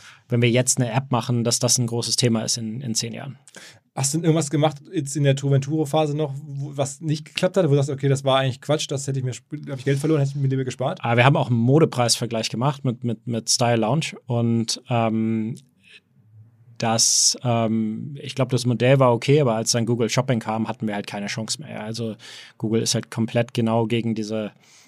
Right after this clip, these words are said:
Speaker 1: Themen vorgegangen und hat dann die Shopping-Suchergebnisse so krass davor platziert. Da läuft jetzt ja auch eine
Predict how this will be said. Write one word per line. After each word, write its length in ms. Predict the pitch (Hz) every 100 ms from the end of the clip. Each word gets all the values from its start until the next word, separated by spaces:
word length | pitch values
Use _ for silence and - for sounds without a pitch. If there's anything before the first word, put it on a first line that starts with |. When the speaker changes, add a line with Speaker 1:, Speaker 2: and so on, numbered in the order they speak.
| - _
Speaker 1:
Themen 480 | - 113 107 110 135
vorgegangen 680 | 117 123 120 123 123 127 131
und 260 | 131 117 -
hat 140 | 107
dann 260 | 113 110 104
die 220 | 110 107
Shopping-Suchergebnisse 1160 | - 131 123 110 123 113 123 123 117 120 113
so 140 | 110 113
krass 240 | - 120
davor 260 | - - 104
platziert. 340 | 135 123 127 113
Da 60 |
läuft 240 | 104 113 -
jetzt 160 | 110
ja 80 | 120
auch 140 | 110
eine 180 | 113 104